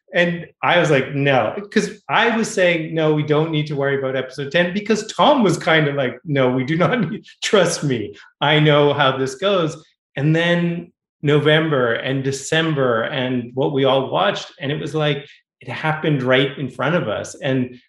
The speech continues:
I mean, that story, like, you know, it just, it was incredible. Now, mitigating circumstances with the pandemic and stuff like that. So I actually think this year is really interesting 'cause the playing field is a lot more level.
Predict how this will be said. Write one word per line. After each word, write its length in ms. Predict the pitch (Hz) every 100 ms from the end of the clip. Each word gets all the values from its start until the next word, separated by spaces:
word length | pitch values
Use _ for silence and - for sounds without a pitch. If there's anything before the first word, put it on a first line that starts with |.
| _ -
I 80 | 139
mean, 240 | 151 139
that 260 | 120 160 170
story, 720 | - - 107 90 98 - - _ _ -
like, 340 | 127 117 -
you 160 | 156 123
know, 320 | 117 143 151 - _ _
it 260 | 131 127 123
just, 280 | 143 139 - _ _ _ -
it 80 | 127
was 220 | 143 143
incredible. 600 | 151 - 127 131 98 95
Now, 380 | 143 143 143 - - -
mitigating 520 | 147 160 143 139 139
circumstances 800 | 135 139 147 131 135 123 127 117
with 100 | 117
the 60 | 113
pandemic 600 | 123 117 113 117 117 117
and 120 | 123
stuff 200 | 135 120
like 180 | 127 -
that. 320 | 127 147 - -
So 100 | 143
I 40 |
actually 200 | 143 135
think 180 | 131 107
this 220 | 123 123
year 380 | 147 151 156 156 - _ -
is 180 | 139
really 240 | 147 143 143
interesting 380 | 143 147 170 156
'cause 140 | 135
the 80 | 117
playing 360 | - 123 120 117
field 240 | 135 123
is 140 | 120 117
a 140 | 117
lot 360 | 143 117 117 123
more 200 | 117 110
level. 500 | 107 120 170 175